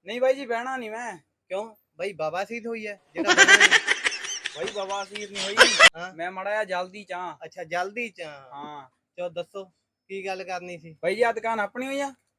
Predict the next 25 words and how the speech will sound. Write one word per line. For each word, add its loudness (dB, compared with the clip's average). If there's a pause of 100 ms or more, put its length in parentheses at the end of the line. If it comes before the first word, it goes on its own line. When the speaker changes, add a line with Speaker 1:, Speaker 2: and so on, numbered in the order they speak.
(100)
Speaker 2:
ਹਾਂ -8
ਬਾਈ, -2
ਮੇਰੀ -4
ਆਪ -2
ਦੀ -2
ਹੋਈ -6
ਹੈ। -10 (460)
Speaker 1:
ਫਿਰ -6
ਤਾਂ 2
ਬਈ -4
ਕਰਿਆਨੇ -4
ਦਾ 0
ਸਾਰਾ -2
ਸਮਾਨ -4
ਮਿਲਦਾ -6
ਹੋਣਾ -10
ਇੱਥੇ? -18 (220)
Speaker 2:
ਹਾਂ -14
ਵੀਰ, -12
ਸਾਰਾ -8
ਹੀ -4
ਮਿਲਦਾ -8
ਵਾ, -4
ਦੇਖ -12
ਲਾ। -14